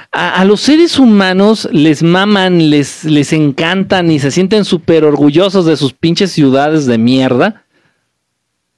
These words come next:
porque es la confrontación más directa que tienen con Dios.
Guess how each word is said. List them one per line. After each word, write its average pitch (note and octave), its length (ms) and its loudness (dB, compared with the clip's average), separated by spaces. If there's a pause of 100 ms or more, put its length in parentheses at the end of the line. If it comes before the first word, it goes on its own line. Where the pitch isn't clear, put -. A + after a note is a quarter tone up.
(280)
porque D#3+ 500 0
es - 240 -4 (840)
la D3+ 200 -2
confrontación D#3 720 -2
más E3+ 160 0
directa D#3 340 -2
que C3 140 -6
tienen C#3 240 -2
con A#2 180 -4
Dios. G#2 380 -4